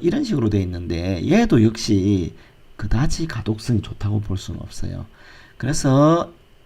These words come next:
파이썬에서 제공하는 키워드 중에 elif라고 하는 게 있어요. elif는 뭐냐 하면은 if 스코어가 육십보다 작으면 elif 스코어가 칠십보다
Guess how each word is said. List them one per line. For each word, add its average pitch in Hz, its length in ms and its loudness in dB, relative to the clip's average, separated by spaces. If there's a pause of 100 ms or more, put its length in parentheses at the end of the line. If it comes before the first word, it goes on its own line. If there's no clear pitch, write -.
(260)
파이썬에서 117 600 0
제공하는 95 540 0
키워드 98 400 6
중에 - 400 -8 (120)
elif라고 170 880 0
하는 80 280 -8
게 - 80 -10
있어요. - 280 -10 (760)
elif는 196 720 -2
뭐냐 87 240 -4
하면은 87 600 -2 (260)
if - 360 0
스코어가 156 580 0
육십보다 131 880 -2 (480)
작으면 117 580 2 (440)
elif 214 600 4 (320)
스코어가 120 760 0
칠십보다 123 680 -4